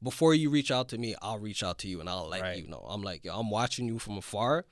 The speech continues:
Speaker 2: Mm-hmm.
Speaker 1: and I think you got a lot of potential.
Speaker 2: It's exciting, man.
Speaker 1: If you need any help with anything, feel free to hit me up."
Speaker 2: I'm glad you're doing that, man. You just reminded me of a quote. I forget who it was that Jay-Z was beefing with.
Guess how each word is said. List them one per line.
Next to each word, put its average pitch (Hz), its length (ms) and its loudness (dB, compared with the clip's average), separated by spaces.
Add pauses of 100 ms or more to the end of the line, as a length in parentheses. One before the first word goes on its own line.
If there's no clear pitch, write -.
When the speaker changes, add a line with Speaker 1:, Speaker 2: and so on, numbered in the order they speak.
Speaker 2:
Mm-hmm. 107 420 -4
Speaker 1:
and 95 100 -2
I 92 60 -2
think 101 200 -6
you 101 80 -6
got 92 180 -4
a 87 60 -6
lot 92 220 0
of 101 80 -2
potential. 117 560 0 (160)
Speaker 2:
It's - 100 -14
exciting, 92 420 -10
man. 87 80 -6
Speaker 1:
If - 180 -4
you 107 120 0
need 117 340 0
any 123 240 0
help 131 280 -2
with 107 140 -2
anything, 113 560 0 (520)
feel - 280 -8
free 98 240 -8
to 92 80 -6
hit 90 180 -10
me 85 140 -12
up." - 100 -14 (340)
Speaker 2:
I'm 123 140 -2
glad 175 280 0
you're 143 100 0
doing 113 260 -2
that, 90 180 -4
man. 95 220 -4
You 131 140 -2
just 156 200 -4
reminded 131 300 0
me 131 80 2
of 113 100 -2
a 107 60 -2
quote. 110 300 0
I - 60 -2
forget 175 300 -2
who 170 160 0
it 143 60 2
was 123 220 4
that 98 140 -4
Jay-Z 101 360 0
was 98 140 -4
beefing 87 400 -6
with. 71 180 -10